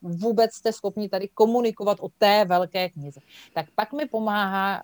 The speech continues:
jít úplně na začátek a bavit se o příbězích, o vyprávění příběhů, o tom, kde všude to potřebujeme, ptám se jich, eh, jaké hrají počítačové hry, na co koukají, eh, v, na seriály, eh,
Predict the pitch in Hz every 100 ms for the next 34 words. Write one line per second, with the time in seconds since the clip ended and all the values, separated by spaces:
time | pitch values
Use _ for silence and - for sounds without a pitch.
0 | - 190 180 175 196 196 160 175 - 160
1 | 147 143 - 175 175 165 - 135 - 180
2 | - 196 185 180 147 175 233 196 175 156
3 | 156 156 165 175 185 - 175 170 175 156
4 | 151 151 - _ 170 185 185 190 185 170
5 | 175 170 190 185 - 220 196 196 185 180
6 | 165 156 156 - 151 151 170 160 156 160
7 | 156 156 151 160 160 156 151 151 175 170
8 | 175 180 - 170 160 151 151 147 143 139
9 | 160 - 156 156 151 147 151 - - -
10 | 147 147 151 147 151 160 160 151 156 147
11 | 208 190 180 175 165 165 160 156 -